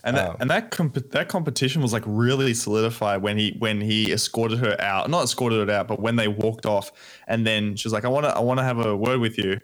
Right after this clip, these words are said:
Speaker 1: and then all he says is, "Watch your back." So,
Speaker 2: Yeah.
Speaker 1: like,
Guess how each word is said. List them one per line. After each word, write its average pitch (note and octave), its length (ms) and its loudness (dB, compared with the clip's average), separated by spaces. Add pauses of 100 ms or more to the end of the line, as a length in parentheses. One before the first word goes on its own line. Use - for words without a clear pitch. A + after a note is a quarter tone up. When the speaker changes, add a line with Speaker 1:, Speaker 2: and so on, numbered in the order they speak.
(380)
Speaker 1:
and A2 120 0
then A2+ 100 0
all A#2+ 140 2
he B2 100 2
says A#2 300 0
is, G#2+ 340 -2
"Watch A2+ 240 -2
your F#2 80 -4
back." - 460 -2 (340)
So, B2+ 140 6
Speaker 2:
Yeah. A#2+ 120 6
Speaker 1:
like, - 260 -2